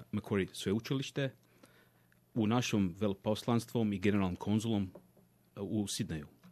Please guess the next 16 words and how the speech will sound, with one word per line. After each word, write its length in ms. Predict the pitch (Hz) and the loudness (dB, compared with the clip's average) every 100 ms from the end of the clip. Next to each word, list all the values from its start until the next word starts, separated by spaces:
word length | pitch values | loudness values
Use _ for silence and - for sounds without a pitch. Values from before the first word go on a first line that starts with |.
| - - - - - - | -20 -20 -20 -20 -20 -12
A 300 | - 98 107 | -6 -6 -4
glavni 440 | - 104 127 135 | 0 4 4 4
cilj 400 | - - 160 180 | 2 4 4 6
je 80 | 127 | 4
stvoriti 800 | - - 123 147 - 135 131 - _ _ | 2 2 2 2 0 -2 0 -2 _ _
jednu 400 | - 107 131 131 | -2 2 4 4
posebnu 600 | - 120 123 135 120 117 - | 4 2 4 2 2 0 4
infrastrukturu 920 | 120 - 107 - 113 - 104 113 185 - - - - | 2 4 0 0 -4 0 2 4 4 2 -10 -20 -4
ovdje 360 | 101 117 131 117 | 2 4 4 2
u 100 | 92 | 4
Australiji 640 | 92 - 87 80 90 190 - _ | 2 -2 -4 -2 -4 -6 -8 _
za 240 | 90 107 - - _ | 0 2 0 -4 _
prezentacije 800 | 113 107 101 - 95 120 - 123 | 2 4 2 2 2 2 0 2
hrvatske 500 | 113 120 123 - - - - | 2 0 0 -2 -2 -2 0
umjetnosti, 800 | 104 107 - 120 123 - 196 202 - - - - _ | 4 2 0 0 -2 0 -2 -2 -8 -20 -20 -20 _
najviše 560 | - 110 113 113 - 92 | 2 4 4 2 2 0